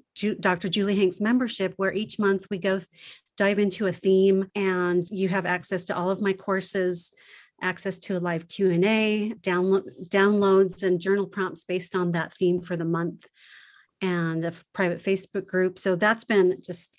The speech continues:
a lot of fun to be able to work with more people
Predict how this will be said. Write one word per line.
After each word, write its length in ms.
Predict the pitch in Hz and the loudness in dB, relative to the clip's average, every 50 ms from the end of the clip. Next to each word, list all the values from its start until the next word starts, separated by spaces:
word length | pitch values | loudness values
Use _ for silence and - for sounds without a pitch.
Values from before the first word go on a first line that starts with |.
| _ - | _ -8
a 80 | 202 | -6
lot 480 | 196 196 202 196 190 185 185 185 - - | -4 -4 -4 -4 -4 -2 -2 -2 -4 -4
of 80 | 180 175 | -6 -6
fun 340 | - - 185 180 175 170 170 | -2 0 2 2 2 2 0
to 100 | 175 180 | -2 -2
be 140 | 170 233 247 | -2 0 0
able 160 | 247 233 226 | 0 -2 -4
to 120 | - 208 | -6 -4
work 200 | 190 196 202 202 - | -2 -2 -2 -2 -2
with 160 | 190 175 196 | -4 -2 0
more 260 | 175 170 175 175 185 | 2 4 6 6 4
people 600 | 190 - - 196 190 - - 208 214 220 240 247 | 4 0 -4 -4 -4 -2 -2 0 0 0 -2 -6